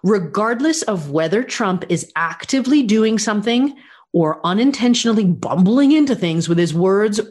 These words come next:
and or actions, it is the impact of those things, not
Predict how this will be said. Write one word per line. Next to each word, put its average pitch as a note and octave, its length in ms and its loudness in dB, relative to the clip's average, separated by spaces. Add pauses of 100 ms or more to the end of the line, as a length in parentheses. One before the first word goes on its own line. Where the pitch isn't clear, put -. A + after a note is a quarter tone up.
(120)
and E3 320 -4
or C4 240 -2
actions, D4 500 -2
it G3+ 100 0
is F3+ 100 0
the F#3+ 300 -2
impact B3+ 920 -2 (420)
of G#3 240 -2
those F#3+ 260 0
things, D3+ 420 -4 (280)
not D#3+ 400 -2